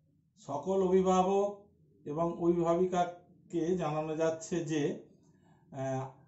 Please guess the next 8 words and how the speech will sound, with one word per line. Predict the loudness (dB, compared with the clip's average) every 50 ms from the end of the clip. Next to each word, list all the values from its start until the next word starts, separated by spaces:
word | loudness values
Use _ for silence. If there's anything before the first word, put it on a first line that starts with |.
| _ _ _ _ -20 -20 -20 -20 -20 -14
আগামী | -8 -8 -6 -4 -2 0 2 4 4 2 2 0 -2 -2 -2
ন | 0 0 0 -2 -2
তারিখের | 0 0 0 0 0 2 2 2 2 2
মধ্যে | 2 0 0 0 0 0 0 0 -2 -6 -12 -18 -20 _ _ _ _ -10
যারা | -6 -2 0 4 4 6
এখনো | 6 4 2 0 0 0 2 4 4 4 4
readmission | 4 2 2 2 2 2 0 -2 -2 -2 -2 -4
করাননি, | -2 -2 0 2 4 4 4 2 0 -2 -2 -4 -8